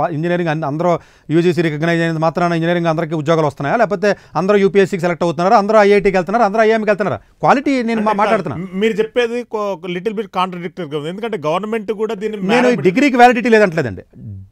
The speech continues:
Speaker 1: డిగ్రీకి తో జాబులు సరిగా రావు అంటున్నాను.
Speaker 2: ఓ, అంటే ఆఫర్ ఇచ్చే వాళ్ళు దాన్ని సాగ్రిగేట్
Speaker 1: ఏమండి,
Speaker 2: చేసుకుంటారు.
Speaker 1: ఇప్పుడు పంజాగుట్టలో రోడ్డు పక్కన ఉన్న బీఏలో, బీకామో లేకపోతే ఏదో బ-, బ-, బయోటెక్నాలజీ చదివిపోయి ఉద్యోగం ఇమ్మంటే ఎవడన్నా హైదరాబాద్లో ఇస్తాడా?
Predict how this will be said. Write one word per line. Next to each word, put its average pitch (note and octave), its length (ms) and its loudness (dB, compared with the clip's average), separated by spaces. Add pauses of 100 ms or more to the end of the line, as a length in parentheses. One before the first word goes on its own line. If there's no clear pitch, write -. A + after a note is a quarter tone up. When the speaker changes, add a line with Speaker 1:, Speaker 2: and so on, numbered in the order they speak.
Speaker 1:
డిగ్రీకి C4+ 580 -2 (1000)
తో C4 340 4
జాబులు G3+ 400 4
సరిగా A3+ 260 6
రావు F#3+ 240 6
అంటున్నాను. D#3 340 -4 (580)
Speaker 2:
ఓ, A#2 60 -10 (420)
అంటే C#3 160 -10
ఆఫర్ E3 460 0
ఇచ్చే G#3 240 -4
వాళ్ళు G#3 640 0 (160)
దాన్ని E3+ 340 -6
సాగ్రిగేట్ E3 380 -2
Speaker 1:
ఏమండి, C3+ 180 -4
Speaker 2:
చేసుకుంటారు. A#2 360 -8
Speaker 1:
ఇప్పుడు A2+ 640 -12 (840)
పంజాగుట్టలో G3 440 -4
రోడ్డు F#3 160 -2
పక్కన F#3 220 -4
ఉన్న E3 380 -6
బీఏలో, E3 420 -2
బీకామో D#3 420 -6
లేకపోతే C#3+ 220 -6
ఏదో C#3+ 120 -4
బ-, C#3 200 -4
బ-, C3 220 -6
బయోటెక్నాలజీ C#3+ 640 -6
చదివిపోయి A#2+ 480 -8
ఉద్యోగం C#3 320 -6
ఇమ్మంటే C#3 240 -8
ఎవడన్నా B2 160 -8
హైదరాబాద్లో A#2+ 320 -8
ఇస్తాడా? A2+ 360 -12